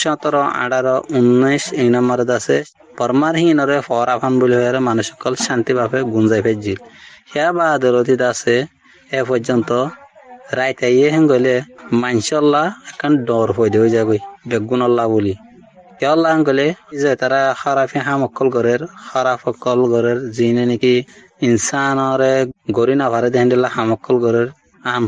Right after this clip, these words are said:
পাবলিক মানুষ সকলের জানার হেফাজত ন থাকে। এন দিলা যে তারা নাকি হাম অকল গরের,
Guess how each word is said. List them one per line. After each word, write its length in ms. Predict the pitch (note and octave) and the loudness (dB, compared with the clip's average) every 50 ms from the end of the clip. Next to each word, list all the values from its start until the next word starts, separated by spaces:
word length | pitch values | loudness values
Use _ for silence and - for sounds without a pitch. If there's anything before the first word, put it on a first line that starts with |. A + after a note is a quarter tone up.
| G#2 | -4
পাবলিক 400 | - A#2+ A2+ B2 A#2+ B2 C3 B2+ - - C3+ | -4 -4 -2 0 2 2 2 2 0 0 -2
মানুষ 200 | A#2+ A#2 A#2 A#2 - | 0 0 0 -2 -2
সকলের 400 | - A#2 - - B2 B2 B2+ C#3+ G3 C4 - - - F3+ C#3 A#2 | -6 -8 -6 -4 -2 -2 -2 -2 -4 -8 -12 -16 -16 -14 -12 -8
জানার 300 | A2+ B2 A2+ A2+ A2 G#2 - | -6 -4 -2 -2 -2 -2 -2
হেফাজত 440 | C3 B2 A#2+ B2 A#2+ A#2 B2 A#2+ | -4 -2 -2 -2 0 0 0 0
ন 80 | A#2+ B2 B2 | 0 0 -2
থাকে। 320 | - A2+ G#2+ G#2 A2+ A#2+ B2+ - - - - - - _ _ - | -2 -4 -4 -2 -2 -4 -4 -8 -14 -20 -20 -20 -20 _ _ -4
এন 100 | B2+ A#2+ A#2+ | 0 0 2
দিলা 260 | B2 A#2 A#2 A#2 A2+ A2+ A2+ A2 G#2 G#2+ | 2 2 2 2 0 0 0 -2 -2 -2
যে 100 | A2+ A#2 | -2 -2
তারা 220 | A2 - A#2 A#2 A#2+ | -2 -2 -2 -2 0
নাকি 220 | B2 B2+ B2 - C3 B2 | -2 -2 -2 -4 -6 -6
হাম 180 | - B2+ A#2 A2+ A2+ | -4 -4 -2 -2 -4
অকল 260 | A2 - - - C3 A2+ | -4 -4 -2 -2 0 0
গরের, 260 | A2+ A2+ A#2 B2 B2+ | 0 0 0 -2 -2